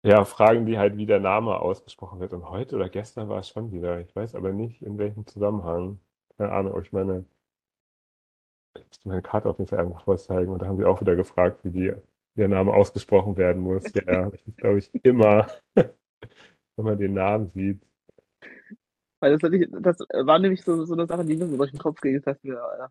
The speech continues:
Speaker 2: der arme Simon, der muss bestimmt ständig seinen Namen buchstabieren.
Speaker 1: Ja, ja, auf jeden Fall. Also früher hab's gehasst als, äh, als Jugendlicher, was natürlich auch in der Grundschule immer ziemlich nervig war oder halt so,
Speaker 2: Ja.
Speaker 1: aber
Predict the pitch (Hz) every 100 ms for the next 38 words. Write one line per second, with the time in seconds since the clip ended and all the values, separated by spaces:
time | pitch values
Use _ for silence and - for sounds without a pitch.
0 | _ 120 131 131 131 135 120 120 - -
1 | 147 - 147 143 139 127 123 120 120 -
2 | 117 107 123 135 _ _ _ _ _ _
3 | - 135 139 123 123 117 123 117 113 117
4 | 117 120 - 208 _ 113 - - 127 123
5 | 107 - 131 - - 127 135 _ 143 127
6 | 127 127 _ _ _ _ _ _ 120 117
7 | 120 _ 127 135 139 131 131 143 135 139
8 | 147 _ _ _ _ _ _ _ _ _
9 | - 95 104 - 107 107 101 107 95 101
10 | 104 107 95 92 104 98 101 95 - _
11 | 92 92 92 92 95 92 - 101 110 90
12 | 90 90 95